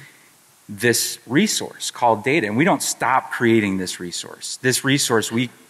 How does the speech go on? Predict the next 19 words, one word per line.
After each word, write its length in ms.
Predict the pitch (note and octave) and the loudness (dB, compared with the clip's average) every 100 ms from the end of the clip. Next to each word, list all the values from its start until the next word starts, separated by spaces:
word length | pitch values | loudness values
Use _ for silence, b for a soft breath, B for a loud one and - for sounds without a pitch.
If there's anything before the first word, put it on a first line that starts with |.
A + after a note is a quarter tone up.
| - | -8
we 220 | A#2+ C#3+ | 2 2
continue 460 | C#3 C#3 - F3+ E3+ | 2 -2 0 2 4
to 100 | A#2 | 2
create, 260 | - G#2 | 2 0
and 80 | G2 | 2
we 60 | C3+ | 4
don't 160 | D3 | 4
create 360 | C#3+ C#3 B2+ B2 | 2 2 4 4
it 140 | A#2 - B B B B B B B _ - - _ | 2 0 B B B B B B B _ -20 -20 _
in 160 | B2 A#2 | 0 2
a, 140 | G#2 | 2
in 160 | F#2+ A2 | 2 2
a 60 | |
static 520 | G#2 - G#2+ G#2 G#2 G#2 | 2 0 2 4 2 2
way, 180 | G2 | 2
we, 280 | G2 G#2 D2+ | 2 0 0
in, 140 | G#2+ G2+ | -2 -2
in 180 | G#2 G2 | -2 -2
a 220 | F#2+ | -4